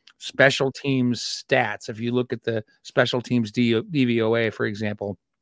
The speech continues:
he continues to field one of the league's top units.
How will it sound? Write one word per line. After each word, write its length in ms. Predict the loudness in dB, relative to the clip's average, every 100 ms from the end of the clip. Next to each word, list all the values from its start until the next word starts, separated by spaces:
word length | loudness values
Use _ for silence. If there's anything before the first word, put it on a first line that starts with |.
| _ _ _ _ 0
he 200 | 4 4
continues 920 | 4 -2 6 8 8 4 0 -14 -18 _ _ _ _ _ _ 2
to 120 | 2
field 340 | 4 2 2
one 140 | 4 0
of 60 |
the 80 | 2
league's 380 | 2 2 0 -4
top 380 | -2 0 0 2
units. 440 | 0 0 -6 -14